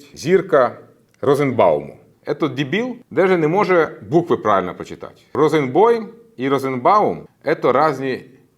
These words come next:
люди. Як мінімум, імена в них різні. І саме інтересне, він сфоткався, по-, виставив цю зірку, почав опять хаять наше місто, як і всі ці приблуди, розказувати, що ми там якісь імперці і все проче.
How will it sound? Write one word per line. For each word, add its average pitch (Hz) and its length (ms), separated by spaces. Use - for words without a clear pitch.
люди. 95 320
Як - 140
мінімум, 165 340
імена 139 340
в 104 40
них 92 160
різні. 76 280
І 226 160
саме 240 360
інтересне, 175 440
він 139 80
сфоткався, 196 680
по-, 151 100
виставив 165 380
цю 120 140
зірку, 135 460
почав 175 420
опять 147 300
хаять 131 360
наше 120 240
місто, 175 400
як 131 120
і 135 40
всі 131 260
ці 123 120
приблуди, 113 480
розказувати, 139 600
що 139 140
ми 160 200
там 143 160
якісь 131 400
імперці 151 600
і 139 60
все 131 180
проче. 101 360